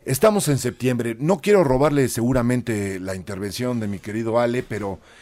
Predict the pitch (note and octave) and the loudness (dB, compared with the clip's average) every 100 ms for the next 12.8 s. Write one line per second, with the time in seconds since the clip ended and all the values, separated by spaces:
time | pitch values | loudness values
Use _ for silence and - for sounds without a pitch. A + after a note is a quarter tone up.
0 | - - F#3 G3 D#3+ B2+ A#2 C#3+ C#3 A2+ | -16 -4 -2 0 -2 -2 -2 -4 -4 0
1 | C3+ D3 A2 G2 G2 F#2+ B2+ B2 G#2+ - | 0 0 -6 -8 -10 -8 -4 -2 -4 -12
2 | - _ _ _ _ _ - A#2 C3+ D3 | -20 _ _ _ _ _ -10 -8 0 2
3 | C3+ G3 E3 F#3 F3 C#3 B2+ - A2+ - | 4 2 4 6 6 4 0 -2 -6 -2
4 | A#2 B2+ E3 D#3 A#2+ - C3+ C#3 D3 D3+ | 0 2 2 2 0 2 2 4 2 0
5 | - _ _ _ _ _ _ _ A#2+ C#3 | -8 _ _ _ _ _ _ _ -4 -4
6 | - - G#2 G2+ G#2+ B2+ C#3 C#3 A#2 _ | -4 -6 -6 -4 -2 2 2 2 0 _
7 | - A2 G#2+ G#2 G2+ - A#2+ B2 C3 C#3 | -8 -6 -6 -8 -10 -6 -6 -4 -4 -6
8 | _ _ _ - F#2 F2+ F2 F2+ F2+ F#2 | _ _ _ -12 -12 -10 -8 -8 -8 -4
9 | B2 B2+ _ F#2 E2+ E2+ E2+ E2+ - - | -4 -6 _ 0 2 0 -12 -12 -14 -16
10 | - - - - - - - G2+ A#2+ - | -20 -20 -20 -20 -20 -20 -12 -4 -2 0
11 | A#2 - F3 - F3+ B2 A2 A2 G#2+ - | -4 2 0 2 -2 0 -2 -4 -6 -6
12 | A2 C3 C#3 C3 - G2+ F#2+ | -2 -2 -2 -6 -8 -8 -8